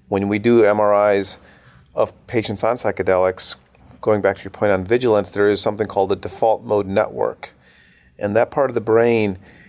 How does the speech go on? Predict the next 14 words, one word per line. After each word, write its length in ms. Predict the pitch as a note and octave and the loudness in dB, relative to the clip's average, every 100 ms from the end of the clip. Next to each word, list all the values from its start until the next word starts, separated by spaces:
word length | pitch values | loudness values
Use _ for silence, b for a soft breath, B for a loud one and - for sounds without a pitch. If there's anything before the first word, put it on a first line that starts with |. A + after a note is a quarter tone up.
| B B B _ _ _ | B B B _ _ _
is 120 | G#2 | -4
always 460 | - A2+ A#2+ A#2 G2+ | 2 4 4 2 0
looking 480 | A2 A2 A2 G#2+ G#2+ - | -2 0 -4 -6 -8 -18
for 180 | - G2 | -8 -8
problems. 640 | - G2+ G2+ F#2 - - - - _ | -2 0 0 -2 -8 -12 -20 -20 _
It's 140 | G2 - | -6 -6
the 80 | |
default 400 | F#2 F#2 G#2 G2+ | -4 -2 0 0
mode. 300 | F2+ G#2+ G2 | 0 2 2
It's 120 | E2+ E2 | 0 -4
like, 120 | - G2 - - | -8 -12 -14 -14
it's 140 | G2 | -10
being 280 | G#2 A2 G2 | -6 -4 0
vigilant. 640 | A2+ A#2+ A#2+ - - | 0 2 0 -2 -6